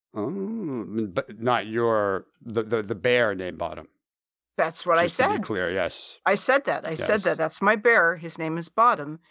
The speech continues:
Speaker 2: He is my demo bottom, so my bare bottom and the class will be up on my Patreon.
Speaker 1: Excellent.
Speaker 2: Because I am all about the education.
Speaker 1: Excellent.
Speaker 2: And consensually hurting people.
Speaker 1: Is, or stuffed animals.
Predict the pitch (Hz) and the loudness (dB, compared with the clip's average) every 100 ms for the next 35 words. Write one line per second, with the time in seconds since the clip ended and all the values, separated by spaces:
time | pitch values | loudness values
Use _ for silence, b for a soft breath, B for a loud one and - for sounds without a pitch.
0 | _ _ 196 190 180 165 220 226 165 127 | _ _ -4 -2 -2 0 0 0 0 -2
1 | 127 160 202 - 160 156 147 170 175 170 | -2 -6 -8 -4 0 0 2 2 2 4
2 | 151 139 160 202 b b b b 170 190 | 2 0 -4 -8 b b b b 2 2
3 | 202 196 - 156 160 165 190 185 165 160 | 2 -2 0 2 2 -2 -10 -6 -4 -4
4 | 160 160 170 165 131 - 139 143 151 _ | -4 -8 -8 -10 -10 -10 -12 -12 -14 _
5 | - 185 - 98 175 190 185 160 190 185 | -8 -8 -6 -4 -2 0 2 2 2 2
6 | 170 175 185 180 170 170 165 165 165 180 | 2 2 2 2 0 0 -4 -6 -8 -8
7 | 156 - - _ _ _ - - - - | -8 -10 -18 _ _ _ -8 -8 -8 -8
8 | - - - _ _ _ _ 196 233 240 | -8 -10 -16 _ _ _ _ 4 6 4
9 | 233 - 208 - - 214 208 202 190 180 | 2 2 2 2 2 0 0 -2 0 2
10 | 160 175 151 147 - - - _ _ _ | 2 0 -2 -6 -12 -14 -16 _ _ _
11 | 120 - 120 110 - 127 104 - 107 - | -14 -8 -6 -4 -4 -2 -2 0 -2 -2
12 | 90 82 87 - - | -6 -6 -8 -12 -18